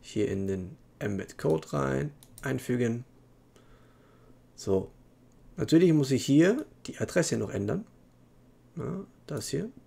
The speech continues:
Und das hier ist die, eigentlich die Adresse von da. Kopieren. No.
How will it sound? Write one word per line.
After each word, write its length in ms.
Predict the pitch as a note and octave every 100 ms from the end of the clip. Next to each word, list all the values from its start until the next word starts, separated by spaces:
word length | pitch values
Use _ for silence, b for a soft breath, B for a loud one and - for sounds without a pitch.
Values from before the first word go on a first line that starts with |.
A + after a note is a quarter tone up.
| _ - - - - b b b b -
Und 180 | A#2+ D3+
das 180 | E3+
hier 100 | -
ist 180 | G#2+ -
die, 120 | -
eigentlich 260 | - B2 B2
die 140 | -
Adresse 380 | G#2 - A#2 -
von 280 | - A2 E3 - - - - - - - - - - - - - - - - - - - - - - _ _ _ _ _ _ _ _ - - - - - _ _ _ _ _ - _ -
da. 240 | - - - _ _ - _ - - - - - - - - _ _ _ _ - - - _ _ - _ _ _ - _ _ -
Kopieren. 600 | - - - A2 G#2+ A2 - - - - _ - - - - - - - - - - - _ _ -
No. 200 | F#3+